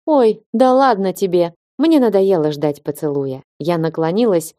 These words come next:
и сама впилась губами в жесткие губы Бертана. Кажется, мой кавалер растерялся и сразу не отреагировал. Сидел, как каменный истукан, неподвижно. Нет,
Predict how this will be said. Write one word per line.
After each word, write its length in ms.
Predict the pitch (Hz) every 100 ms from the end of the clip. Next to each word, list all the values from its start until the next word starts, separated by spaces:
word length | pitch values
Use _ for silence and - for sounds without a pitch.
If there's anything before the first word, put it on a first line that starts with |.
| -
и 100 | 285
сама 460 | - 262 220 160
впилась 500 | 143 - 165 185 185
губами 460 | 156 165 202 247 214
в 80 | 175
жесткие 580 | 156 208 208 - 175 160
губы 320 | 160 160 151
Бертана. 680 | 143 151 143 143 139 131 131 _ _ _ _
Кажется, 560 | - 277 302 302 - 269
мой 280 | 233 262 269
кавалер 500 | 208 185 185 214 240
растерялся 920 | 196 202 - 208 247 277 214 160 147 -
и 80 | 240
сразу 360 | 269 302 277
не 160 | 269 254
отреагировал. 880 | 254 254 247 240 175 160 143 135 - _ _
Сидел, 460 | - 170 160 214
как 240 | - 156 156
каменный 460 | 202 202 190 185
истукан, 600 | 185 - 240 196 151 143 _ _
неподвижно. 760 | 226 247 233 196 160 147 139 135 _ _ _
Нет, 380 | 185 196 143 -